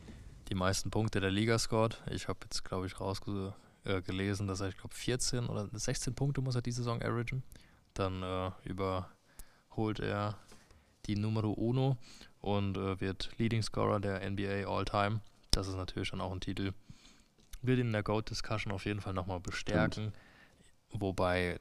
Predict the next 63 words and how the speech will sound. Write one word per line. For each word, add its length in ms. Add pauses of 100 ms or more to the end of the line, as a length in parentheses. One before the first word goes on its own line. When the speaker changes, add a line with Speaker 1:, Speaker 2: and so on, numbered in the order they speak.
Speaker 1:
die 280 (180)
ganzen 400
Michael 280
Jordan-Supporter 600
immer 180
sagen 260
Speaker 2:
Ja. 60
Speaker 1:
werden, 240 (160)
six 360
aus 200
six. 340 (200)
Speaker 2:
Ja. 240
Speaker 1:
Wie 100
viel 120
hat 100
LeBron? 460
Four 300
aus 200
ten. 320 (240)
Speaker 2:
Ja, 160
Speaker 1:
<laughs> 160
So. 140
Speaker 2:
ja. 140 (640)
Ja, 160 (100)
Speaker 1:
Ähm, 20
Speaker 2:
auf 100
jeden 160
Fall. 260
Speaker 1:
das 200
Argument 320
wird 100
immer 160
da 160
sein, 140
aber 100
ich 80
meine, 160
davon 240
lebt 380
die 40
ganze 220
Diskussion 240
Speaker 2:
Ja, 140
Speaker 1:
ja 60
Speaker 2:
natürlich, 340 (100)
Speaker 1:
auch. 60
Speaker 2:
natürlich. 420 (160)
Speaker 1:
Ja, 80
es 140
wird 100
Speaker 2:
Aber 120 (100)
Speaker 1:
immer 120 (160)
verschiedene 440
Lager 320
geben 220
und 100
das 140
ist 120
ja 80
Speaker 2:
Safe. 80
Speaker 1:
irgendwie 140
der 100
Spice. 420